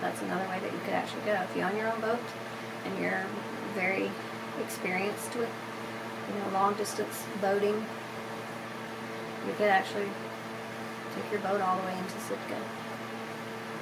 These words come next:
They do, um, they do allow transient boats in certain areas. Some areas don't allow the transient boats from there. During the summer, it's really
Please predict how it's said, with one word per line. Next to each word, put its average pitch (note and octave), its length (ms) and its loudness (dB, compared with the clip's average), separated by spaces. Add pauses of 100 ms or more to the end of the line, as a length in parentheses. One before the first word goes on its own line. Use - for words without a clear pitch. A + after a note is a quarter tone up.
(1120)
They F3+ 80 2
do, F3+ 240 4 (320)
um, F#3 200 0 (1400)
they G3+ 160 4
do F#3 60 2
allow F#3 240 6
transient F3+ 500 0
boats - 340 0
in F3+ 140 2 (520)
certain C4 220 4
areas. E3 340 4
Some G3 180 0
areas F3+ 280 2
don't - 140 0 (460)
allow F#3+ 300 2
the G#3 80 0
transient F3+ 600 -2
boats - 420 -4 (1500)
from F3+ 160 0 (100)
there. - 240 0 (720)
During A#3+ 160 4
the A3+ 80 2
summer, G3+ 280 6
it's F#3 200 0
really F#3+ 200 2